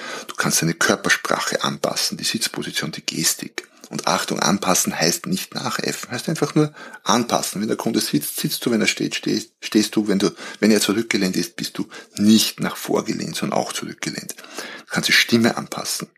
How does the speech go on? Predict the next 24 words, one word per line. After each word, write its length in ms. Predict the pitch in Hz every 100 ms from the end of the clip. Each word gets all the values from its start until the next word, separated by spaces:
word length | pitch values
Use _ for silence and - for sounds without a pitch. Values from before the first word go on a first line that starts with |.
| - - -
Es 80 | -
leuchtet, 320 | 82 - -
glaube 200 | - 92
ich, 80 | -
jeden 220 | 95 110
ein, 180 | 69 101
dass 180 | 107 - - - -
ein 120 | -
Kunde, 320 | - 98 92
der 260 | 98 82 85 - - - -
irgendwie 280 | 175 175 135
so 300 | - 139 123
in 420 | - 120 113 110
dieser 220 | 117 127
Geschwindigkeit 460 | 110 101 151 - 107
und 100 | 101
ganz, 160 | 107 -
ganz 140 | 98
schnell 300 | - 90 131
spricht 480 | - - 180 175 - - - -
und 140 | - 101
ein 100 | 98
Verkäufer, 560 | - - - - -
der 420 | - - 65 62